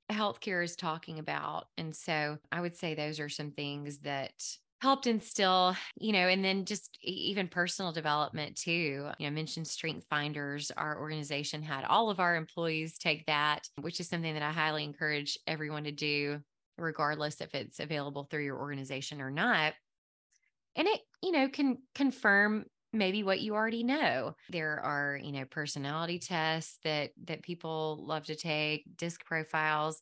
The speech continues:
So I think it is important to, um, know some of those, those personal strengths. So understanding your strengths. I mean, gosh,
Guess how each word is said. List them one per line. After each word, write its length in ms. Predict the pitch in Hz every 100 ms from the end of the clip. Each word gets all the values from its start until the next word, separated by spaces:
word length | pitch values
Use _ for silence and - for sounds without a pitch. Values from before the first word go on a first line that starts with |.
| -
So 140 | - 202
I 80 |
think 220 | 196 320 262
it 80 |
is 340 | 190 196 190 - -
important 640 | 170 - 180 175 165 - -
to, 480 | - 160 156 151 151 147 - - _ -
um, 360 | 165 147 147
know 160 | 160 170
some 180 | 170 180
of 60 |
those, 220 | 156 151 - _ _ -
those 240 | 170 160
personal 640 | - - 180 165 202 190 185
strengths. 680 | - - 214 220 220 - -
So 100 | 165
understanding 680 | 156 165 165 165 170 165 165
your 120 | 165
strengths. 500 | - 165 165 - -
I 60 |
mean, 220 | 175 156 151
gosh, 420 | 160 151 143